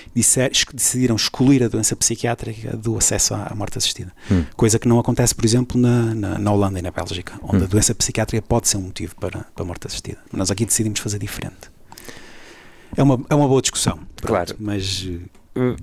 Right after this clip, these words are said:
Speaker 2: eh, mas continuas otimista?
Speaker 1: Não sei. Não sei. Ahm, eu, eu não se-, não, eu não gosto de dizer que sou, eu sou, se-, que,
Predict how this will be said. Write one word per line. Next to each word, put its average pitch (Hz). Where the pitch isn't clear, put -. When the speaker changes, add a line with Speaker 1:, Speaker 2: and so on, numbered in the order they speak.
Speaker 2:
eh, 117
mas 110
continuas 101
otimista? 127
Speaker 1:
Não 117
sei. -
Não 113
sei. 90
Ahm, 107
eu, 117
eu 185
não 139
se-, -
não, 120
eu 117
não 117
gosto 113
de -
dizer 110
que -
sou, 113
eu 107
sou, 117
se-, -
que, 104